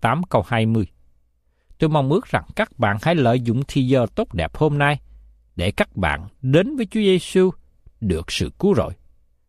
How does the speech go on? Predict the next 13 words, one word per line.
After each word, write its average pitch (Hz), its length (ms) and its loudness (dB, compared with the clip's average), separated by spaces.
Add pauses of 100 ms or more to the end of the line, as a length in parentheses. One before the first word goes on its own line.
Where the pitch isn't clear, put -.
(600)
Chúa 139 80 2
Giêsu 160 400 2
vẫn 107 240 -4
còn 85 260 -2
nói 127 140 2
rằng, 87 180 -2 (520)
"Hôm 208 300 2
nay 208 200 4
là 143 220 2
thì 123 220 0
giờ 110 260 2
thuận 95 200 -6
tiện, 78 220 -6